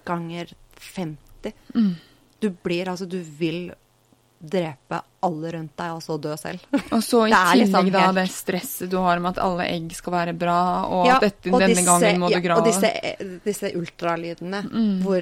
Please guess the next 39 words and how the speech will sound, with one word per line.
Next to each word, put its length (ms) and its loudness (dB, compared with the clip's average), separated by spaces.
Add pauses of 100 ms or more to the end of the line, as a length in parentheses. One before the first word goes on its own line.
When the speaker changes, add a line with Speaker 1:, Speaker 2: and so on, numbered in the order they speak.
Speaker 1:
de 140 -2
stapper 360 -10 (300)
den, 320 -12
eh, 400 -10
<laughs> 240 -10
inn 180 0
i 60 -4
deg 260 -10
og 180 -4
bare 380 -4
<laughs> 400 0
roterer 600 -6
rundt 340 -8
i 240 -6
der 220 -8
hvor 100 -8
du 60 -4
er 200 -4
så 160 -8 (160)
øm 320 -6
og 300 -6 (180)
oppblåst, 420 -4 (180)
og 260 -2 (280)
Speaker 2:
Mm. 260 0
Speaker 1:
magen 480 -2
din 160 -6
er 80 -6
blå 520 -4 (160)
overalt, 720 -6
fordi 280 -6
du 80 -4
har 220 -2
liksom 280 -6
stukket 460 -8 (100)
deg 300 -4 (960)
mange, 580 -2
mange, 260 -10
mange 220 -10
ganger, 400 -10